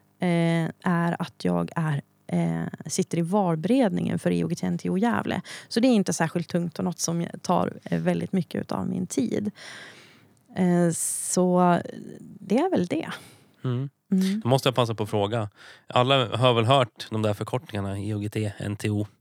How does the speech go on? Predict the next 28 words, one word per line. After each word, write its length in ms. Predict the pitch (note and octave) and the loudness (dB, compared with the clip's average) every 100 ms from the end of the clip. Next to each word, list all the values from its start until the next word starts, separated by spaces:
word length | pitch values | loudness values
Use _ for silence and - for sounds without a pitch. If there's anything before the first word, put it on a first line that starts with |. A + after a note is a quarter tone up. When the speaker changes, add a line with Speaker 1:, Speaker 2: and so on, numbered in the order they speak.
| - | 2
Speaker 1:
Mm. 280 | G#3 G#3+ A#3+ | 6 6 6
Speaker 2:
tänker 220 | G#2 G#2 | 2 2
jag. 160 | G2 G#2 - _ | 2 2 -4 _
Speaker 1:
Ja. 220 | G3 F#3+ G#3 - _ _ - | 2 2 0 -8 _ _ -6
Speaker 2:
Vad, 480 | A2 A2+ A2 G2+ - _ | 2 2 4 0 -4 _
vad 160 | - A#2 | -4 -2
gör 240 | A2 E3+ | 0 -2
de? 180 | E3 - - - _ _ _ _ _ - - - - - | -4 -8 -14 -20 _ _ _ _ _ -12 -12 -14 -16 -6
Eller 120 | A2+ | -2
vad 100 | B2+ | 2
gör 140 | B2+ | 4
ni? 280 | C#3 E3+ G#2 - - - | 4 2 0 -4 -10 4
Speaker 1:
Ja, 440 | F#3+ A3+ D4+ F#4+ - | 6 8 8 4 2
eh, 260 | - G#3+ G#3+ | 4 6 6
det 280 | G3 C4 F4+ | 6 6 6
är 60 | |
en 80 | E4 | 6
organisation 600 | A#3+ A3+ G#3+ G#3 - F#3 | 6 6 4 4 4 4
som 200 | F3+ F#3 | 4 4
bildades 420 | F#3+ F3+ F3 F3 | 4 4 4 2
i 60 | E3 | 2
Sverige 500 | F3+ G3 G#3 F3 E3+ | 4 4 6 4 2
tio 340 | - G#3 F#3 | 2 2 4
år 240 | A#3 F#3+ - | 6 6 4
innan 340 | F#3+ F#3+ D4+ | 4 4 2
Socialdemokraterna 920 | A3+ F#3+ E3+ D#3+ E3+ E3+ G#3+ G#3 G3 | 2 2 2 2 2 2 2 2 -2
faktiskt, 420 | F3 F3 - - - | -4 -6 -6 -4 0
artonhundrasjuttionio, 1120 | F#3 F3 F3+ F3 E3+ F3+ - F3+ F3 A#3 A#3+ | 2 4 4 4 2 0 0 2 4 4 2